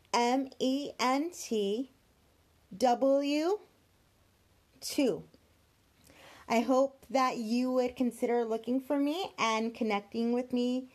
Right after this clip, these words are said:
via message and comment.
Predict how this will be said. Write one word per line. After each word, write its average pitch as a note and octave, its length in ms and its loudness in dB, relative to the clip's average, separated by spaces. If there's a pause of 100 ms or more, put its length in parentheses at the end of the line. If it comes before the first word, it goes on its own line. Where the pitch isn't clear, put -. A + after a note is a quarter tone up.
(460)
via A3+ 760 4 (240)
message B3+ 760 0
and A3+ 220 0
comment. F3+ 400 -2